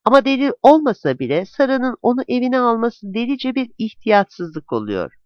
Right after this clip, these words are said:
Sara hırsla, "Peki ama neden, neden?" diye sordu.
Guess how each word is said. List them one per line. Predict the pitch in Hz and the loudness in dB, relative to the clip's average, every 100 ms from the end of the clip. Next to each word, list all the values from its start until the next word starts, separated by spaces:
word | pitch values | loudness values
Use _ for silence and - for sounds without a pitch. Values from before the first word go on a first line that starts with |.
| _ | _
Sara | _ 185 180 190 | _ -4 -2 -2
hırsla, | 180 - 156 - - _ | -6 -6 -8 -8 -18 _
"Peki | - 294 - 302 | -12 -6 0 2
ama | 269 | 2
neden, | 214 226 202 233 170 _ | 2 0 4 4 2 _
neden?" | - 220 247 285 262 | -4 0 4 4 2
diye | 170 127 | -2 -6
sordu. | 110 - 98 90 73 | -6 -6 -8 -8 -12